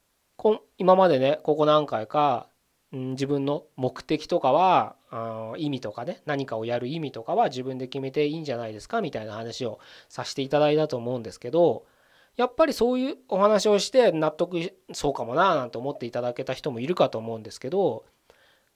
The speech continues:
うん、そういった話をした背景っていうのは、やっぱり人は何か理由がなかったら行動を起こせない生き物だっていう前提で僕はお話しさせていただいてたんですけど、その反面、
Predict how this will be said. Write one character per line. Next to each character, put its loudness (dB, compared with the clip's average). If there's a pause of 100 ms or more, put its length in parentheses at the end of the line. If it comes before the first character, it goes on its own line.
う -4
ん、 -2
そ 0
う 0
い -2
っ -10
た 0
話 -2
を 2
し -4
た 2
背 2
景 -2
っ -6
て -14
い -10
う -10
の -4
は、 -2
や -2
っ -14
ぱ 2
り -4 (120)
人 0
は 4 (480)
何 -4
か 4
理 -2
由 -2
が 0
な -2
か -2
っ -8
た -2
ら 0
行 -2
動 2
を 2
起 -
こ -2
せ 2
な 2
い -4 (680)
生 -10
き -6
物 0
だ 0
っ -10 (920)
て -4
い 0
う 0
前 4
提 0
で 4
僕 0
は 0
お -6
話 0
し -14
さ -8
せ -6
て -4
い -2
た -2
だ 0
い -4
て -20
た -6
ん -16
で -16
す -20
け -2
ど、 2 (400)
そ 4
の 4
反 2
面、 0